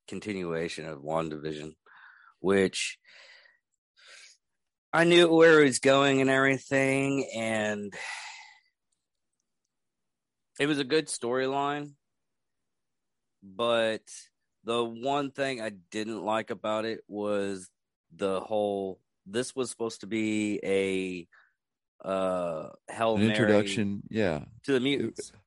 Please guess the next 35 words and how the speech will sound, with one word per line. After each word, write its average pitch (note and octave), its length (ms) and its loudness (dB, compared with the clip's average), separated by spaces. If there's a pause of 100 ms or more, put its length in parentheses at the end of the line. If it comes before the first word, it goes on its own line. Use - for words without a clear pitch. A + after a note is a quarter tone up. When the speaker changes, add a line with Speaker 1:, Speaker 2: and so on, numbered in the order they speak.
(480)
Speaker 2:
It, - 100 2
yeah, F#3 280 4 (160)
it, A#2+ 100 2 (120)
it, B2+ 200 4
it B2 160 2
would, F2 160 -4
yeah. G#2+ 300 0 (120)
I - 40 -6
mean, G#2 240 -2
yes, G2 360 -2
we F2 100 -14
got F#2 200 -4
to G#2 60 -18
see A2 200 -6
Charles F#2 340 0 (120)
Xavier, C#2+ 420 -4 (260)
the B2 120 -2
Speaker 1:
Yeah. G#2+ 100 4
Speaker 2:
Patrick E2 320 -2
Stewart F2 320 -2
Charles E2+ 260 -4 (100)
Xavier, C#2+ 340 -8 (680)
and G2+ 120 0
Speaker 1:
It F#2+ 60 2
Speaker 2:
he A2+ 160 6
Speaker 1:
was G#2 180 4
Speaker 2:
was - 80 0 (140)
Speaker 1:
awesome. A#2+ 260 4
Speaker 2:
in, B2 100 -6 (420)
and A2 140 -2
he C3+ 100 4
was C3+ 180 2
in C3 100 -2
the B2 80 -2
comic A#2 440 -4